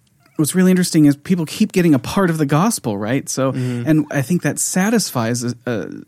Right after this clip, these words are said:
Speaker 1: a certain part of us, right? So there are a thou-, there are, say a thousand, there are many, many streams of Buddhism. Buddhism is ki-, is more of, like,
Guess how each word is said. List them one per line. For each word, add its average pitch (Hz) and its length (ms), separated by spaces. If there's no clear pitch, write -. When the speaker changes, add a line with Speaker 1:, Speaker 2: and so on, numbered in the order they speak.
Speaker 1:
a 135 60
certain 123 460
part 117 300
of 110 120
us, 107 220
right? 123 140
So - 120
there 151 140
are 131 40
a 139 80
thou-, 151 180
there 147 160
are, 135 140
say - 160
a 113 40
thousand, 101 400
there 113 80
are 123 40
many, 165 180
many 131 200
streams 123 960
of 113 140
Buddhism. 117 320
Buddhism 127 260
is 120 80
ki-, - 160
is 127 160
more 131 180
of, 117 80
like, 113 280